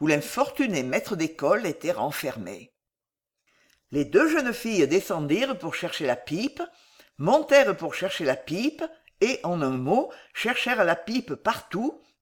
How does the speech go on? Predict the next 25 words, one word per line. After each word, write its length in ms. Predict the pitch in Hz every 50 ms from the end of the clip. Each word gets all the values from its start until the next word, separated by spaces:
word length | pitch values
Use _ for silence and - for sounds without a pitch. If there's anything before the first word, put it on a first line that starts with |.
| _ _ - -
excepté 760 | 247 254 - - - 190 175 - - - 208 254 330 - - - - _
où 140 | - 190 185
elles 160 | 170 151 147
savaient 320 | - - 233 240 - 165 139
fort 340 | - - - 269 262 180
bien 300 | 160 139 151 185 233 311
qu'elle 260 | 320 - 208 160 135 143
se 120 | - 202
trouvait. 580 | 202 - - 131 123 110 110 110 110 - - _ _ _ _ _ _ _ _ _ _ _ _ _ _ _ _ _ _ _ _ _
Pendant 280 | - 214 269 302 330 330
ce 120 | - -
temps, 400 | - - - 139 156 196 370 - - - - - _
le 120 | - 165 170
vieux 220 | 139 123 185 226
Lobbs 440 | 208 160 202 285 - - - - -
tempêtait 540 | - 277 302 - 233 220 214 - 208 269 302
de 80 | 277
la 120 | 202 160 165
manière 500 | 165 170 180 170 151 139 180 240 254 202
la 100 | 151 143
plus 260 | - - 175 147 147
épouvantable. 1000 | 139 - - 214 254 196 165 139 139 - - 95 95 92 95 113 127 139 139 - _ _ _ _ _ _ _ _ _ _ _ _ _ _ _ _ _ _ _ _ -
Tout 100 | 302 311
d'un 220 | 277 - 185 165
coup, 380 | 156 - - 185 240 311 -